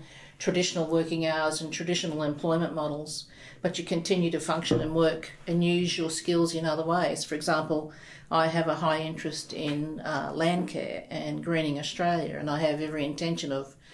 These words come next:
uh, getting involved in those organisations and using my skills that I bring from my career into assisting the types of work that they do. And also, I'll continue to work, um, on boards that I'm on, and,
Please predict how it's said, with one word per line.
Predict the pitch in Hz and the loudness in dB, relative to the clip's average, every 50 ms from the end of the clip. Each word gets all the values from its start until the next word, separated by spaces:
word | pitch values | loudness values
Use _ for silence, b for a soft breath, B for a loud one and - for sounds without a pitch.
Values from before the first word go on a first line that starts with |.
| B B B B B B B B - | B B B B B B B B -4
uh, | 165 147 151 151 151 - | -2 -2 -2 -2 -4 0
getting | 175 190 185 185 175 170 | 2 4 4 6 6 4
involved | 165 160 160 156 160 165 165 160 - 156 | 2 4 6 8 8 8 8 6 2 0
in | 151 | -2
those | 147 147 147 143 - | -2 -2 -2 -2 -2
organisations | 160 151 156 151 147 147 147 - 151 156 151 156 - 160 160 | -2 -2 -2 -2 -2 -2 0 0 0 0 0 -2 -4 -4 -4
and | 160 151 160 165 | -4 -2 0 2
using | 170 170 160 165 156 160 | 2 2 2 0 -2 -2
my | 151 151 | -2 -2
skills | 143 - - - 185 185 185 175 | -2 -2 2 2 2 4 2 0
that | 165 165 | 0 0
I | 160 151 | 0 2
bring | 147 165 165 170 165 | 2 4 4 4 2
from | 165 - 143 147 147 | 0 -2 -4 -4 -4
my | 147 143 | -6 -6
career | 139 - - 190 190 220 233 170 - - - - - B B B B B B B B B - | -8 -8 -4 0 2 2 2 2 0 -2 -6 -8 -10 B B B B B B B B B -4
into | 170 165 160 160 160 156 - 160 151 | 0 0 0 0 -2 -2 -2 -2 0
assisting | 147 147 - - 160 160 - 156 139 143 143 151 - - - - - | 0 -2 -2 -2 -2 -2 -2 -4 -4 -4 -4 -6 -10 -12 -14 -16 -12
the | - - 160 | -8 -8 -8
types | 156 - 151 117 - - - 156 | -6 -4 -4 -4 -4 -4 -6 -6
of | 151 151 | -4 -2
work | 151 147 - - - | -2 -2 -2 -4 -6
that | - 165 - - | -8 -6 -4 -2
they | 160 156 156 160 160 | -2 -2 -2 -4 -4
do. | 160 151 160 - - - - B B B B B B B B B | -6 -6 -6 -8 -10 -12 -14 B B B B B B B B B
And | 185 202 202 247 | 2 4 6 8
also, | 262 247 247 - 180 165 165 160 156 156 | 8 6 6 4 6 6 6 6 4 4
I'll | - - 170 165 | 4 4 4 4
continue | - 196 170 165 - 175 170 160 160 156 | 4 2 0 0 2 2 2 2 0 -2
to | - - | -4 -6
work, | 160 - 165 151 147 143 - - - - - - - - | -4 0 0 0 0 0 -2 -6 -14 -18 -18 -20 -12 -8
um, | - 147 139 135 135 131 135 139 135 - - - - - - - | -4 -4 -2 -2 -4 -4 -6 -8 -10 -14 -20 -14 -10 -10 -8 -2
on | - 160 151 147 147 147 | 0 2 2 4 2 2
boards | 147 151 143 139 143 143 143 - | 4 4 4 4 4 2 2 0
that | - 156 147 | -2 -2 0
I'm | 147 147 151 | 0 0 0
on, | 147 147 147 147 147 147 | -2 -2 0 0 0 0
and, | 147 143 147 147 - | 0 0 -2 -4 -6